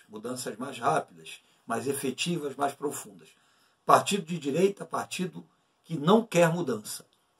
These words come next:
não é? É partido que, é, tem uma tendência conservadora. E o partido de centro, que é isso que você me pergunta, qual é a postura dele? O que que seria exatamente,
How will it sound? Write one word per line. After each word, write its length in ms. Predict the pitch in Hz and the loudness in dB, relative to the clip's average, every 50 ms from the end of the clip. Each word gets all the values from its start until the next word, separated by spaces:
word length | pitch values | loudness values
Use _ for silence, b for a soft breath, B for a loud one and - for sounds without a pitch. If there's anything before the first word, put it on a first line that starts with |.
| _ _ _ | _ _ _
não 140 | - 101 117 | -6 -2 0
é? 200 | 156 165 165 - _ _ _ _ _ _ _ | 0 0 0 -4 _ _ _ _ _ _ _
É 120 | - 117 - | -10 -10 -6
partido 560 | - 143 117 - - - - 135 127 139 147 | -4 -4 -4 -2 -4 -6 -8 -8 -8 -12 -18
que, 480 | - - 147 147 156 170 170 170 - | -12 -8 -6 -4 -4 -4 -4 -4 0
é, 380 | 123 123 127 143 143 143 139 139 | 2 4 4 4 4 0 -2 -6
tem 180 | - - 135 135 | -4 -4 -2 0
uma 140 | 143 143 | 0 0
tendência 520 | 139 - 170 147 120 131 160 175 - - 147 | 2 2 0 0 2 2 0 0 0 -2 -6
conservadora. 880 | - - 135 127 - 147 151 131 156 170 147 - 120 123 127 117 - - _ _ _ _ _ _ _ _ _ _ _ _ _ _ | -8 -8 -8 -6 -4 -4 -2 0 0 0 0 0 0 0 0 0 0 -8 _ _ _ _ _ _ _ _ _ _ _ _ _ _
E 100 | - 277 | -4 -2
o 60 | 285 | 2
partido 460 | - - 233 202 185 - - 226 190 | 6 8 8 8 8 4 0 -2 -2
de 120 | 165 185 165 | -2 -2 0
centro, 540 | - - - 196 214 220 180 - - 117 110 | 2 4 6 8 6 6 6 2 -4 -14 -10
que 140 | - - 156 | -2 2 2
é 60 | 143 | 2
isso 240 | 147 170 160 - - | 2 2 -2 -4 -6
que 60 | 139 | -4
você 300 | 123 127 123 - - 143 | -4 -4 -4 -2 -4 -4
me 120 | 127 123 | -4 -6
pergunta, 580 | - - 127 107 104 127 165 190 170 - - - - _ _ _ _ _ _ _ _ _ - | -10 -8 -10 -10 -6 0 0 2 2 0 -4 -10 -20 _ _ _ _ _ _ _ _ _ 8
qual 200 | 226 226 220 214 | 12 12 12 12
é 100 | 226 220 | 12 12
a 40 | |
postura 520 | - - 190 170 - - - 175 170 160 - | 10 8 4 2 2 0 0 2 4 4 4
dele? 180 | 127 156 165 | 2 0 -4
O 40 | 175 - | -4 -6
que 120 | - 110 | -6 -4
que 80 | - - | -2 4
seria 480 | - 208 190 160 143 180 196 196 180 | 8 8 8 8 8 6 6 8 8
exatamente, 800 | 156 143 123 160 175 180 - 160 123 131 160 185 185 - - - | 6 6 6 6 6 6 6 2 0 2 2 0 0 -2 -4 -12